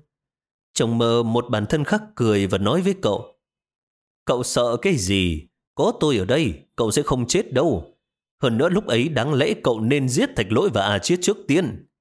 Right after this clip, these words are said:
Như vậy là có thể tiết kiệm một phần oxy." Viên Mộc Dã thật sự không muốn để ý tới cái giọng nói trong mơ, vì thế cậu mắng chửi một cách mất kiên nhẫn.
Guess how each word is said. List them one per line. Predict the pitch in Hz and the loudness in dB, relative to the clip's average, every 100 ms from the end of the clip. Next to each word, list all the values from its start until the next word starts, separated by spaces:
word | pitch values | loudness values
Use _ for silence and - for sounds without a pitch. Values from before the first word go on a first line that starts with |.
| - | -2
Như | 185 | 0
vậy | 131 120 | 2 0
là | 110 | 0
có | 110 | 0
thể | 202 101 - | 0 -2 -2
tiết | 233 - | -4 -2
kiệm | 131 110 | -2 0
một | 104 | -2
phần | - 107 | 0 0
oxy." | 131 131 160 143 - - _ _ _ _ _ _ _ _ _ - | 0 0 0 0 -6 -20 _ _ _ _ _ _ _ _ _ -6
Viên | 135 127 | 0 2
Mộc | 117 | 2
Dã | 120 170 - | 0 0 -2
thật | 123 | -2
sự | - 131 | 0 0
không | 185 156 | 0 0
muốn | 131 208 | 0 0
để | 143 | 0
ý | 101 - 170 202 | 0 0 0 0
tới | 226 220 | -2 0
cái | 190 | 0
giọng | 110 110 | 0 0
nói | 104 160 | 0 0
trong | 180 117 113 | 0 -2 0
mơ, | 127 143 139 - _ - | 2 0 -2 -18 _ -4
vì | 156 | -2
thế | 147 160 233 | 0 0 0
cậu | 131 | -2
mắng | 117 110 208 220 | 0 0 0 0
chửi | 131 98 | 2 2
một | 90 98 | 0 0
cách | 151 | 0
mất | 123 - - | 0 -2 -2
kiên | 110 95 | 0 2
nhẫn. | 107 151 | 0 0